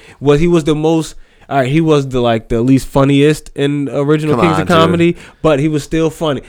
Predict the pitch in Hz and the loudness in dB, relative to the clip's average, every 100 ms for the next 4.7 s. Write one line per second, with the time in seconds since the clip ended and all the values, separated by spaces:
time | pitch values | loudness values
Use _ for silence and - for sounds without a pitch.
0 | - 143 175 175 175 160 165 156 151 147 | -6 -2 0 -2 -2 -4 -4 -2 -2 0
1 | 131 156 151 151 160 156 160 170 156 131 | 0 0 2 2 0 0 0 -2 -2 -4
2 | 139 240 294 208 196 196 202 185 196 285 | -4 -8 -8 -6 -2 -2 -2 -4 -4 -4
3 | 320 190 180 175 151 170 170 202 269 233 | -4 -2 -2 -2 -2 0 -2 -2 -4 -4
4 | 214 214 208 175 135 131 | -4 -2 -2 -2 -4 -6